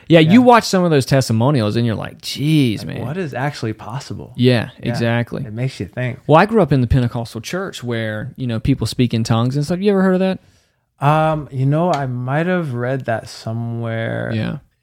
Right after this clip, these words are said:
Speaker 2: I don't remember exactly.
Speaker 1: Um, and I would see people be healed.
Speaker 2: Really?
Speaker 1: Like, from, like, sicknesses.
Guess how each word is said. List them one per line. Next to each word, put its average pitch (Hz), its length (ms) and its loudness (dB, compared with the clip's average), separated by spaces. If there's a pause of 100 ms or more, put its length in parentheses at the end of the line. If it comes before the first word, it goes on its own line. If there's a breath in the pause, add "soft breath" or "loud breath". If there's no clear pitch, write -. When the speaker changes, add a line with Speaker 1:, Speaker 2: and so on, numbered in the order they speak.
(160)
Speaker 2:
I 117 80 -8
don't 117 160 -4
remember 104 340 -8
exactly. 104 720 -10 (140)
Speaker 1:
Um, 117 480 4 (260)
and 127 500 4 (200)
I 127 120 4
would 175 220 6
see 135 220 0
people 113 680 0 (320)
be 120 200 2
healed. 120 500 0 (720)
Speaker 2:
Really? 107 420 -12
Speaker 1:
Like, 127 200 4
from, 123 260 2
like, 110 300 0 (120)
sicknesses. - 640 -4